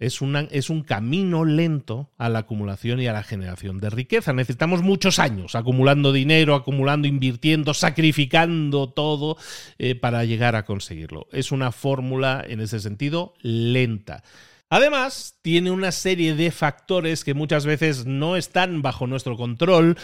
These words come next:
o, o, o realmente son piedras que se cargan en nuestra mochila y que las vamos a cargar mucho tiempo. Esos factores pueden ser, por ejemplo, el valor de tu educación.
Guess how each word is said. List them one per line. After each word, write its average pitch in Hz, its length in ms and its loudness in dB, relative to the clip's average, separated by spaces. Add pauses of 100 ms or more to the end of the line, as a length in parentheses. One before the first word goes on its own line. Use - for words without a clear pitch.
(300)
o, 127 640 -2
o, - 20 -
o 135 120 0
realmente 160 460 0
son 151 380 -2
piedras 147 640 0
que 123 120 -2
se 117 220 -2
cargan 127 400 2
en 110 100 -4
nuestra 120 240 -4
mochila 143 420 -2
y 160 60 0
que 131 140 0
las 123 220 0
vamos 147 240 -2
a 131 40 -4
cargar 123 300 -4
mucho 123 260 -4
tiempo. 139 280 -2
Esos 147 220 -4
factores 147 420 -4
pueden 139 220 -2
ser, 151 140 -4
por 135 100 -8
ejemplo, 147 300 -4 (280)
el 147 160 2
valor 143 340 2
de 165 100 2
tu 127 140 0
educación. 104 580 -4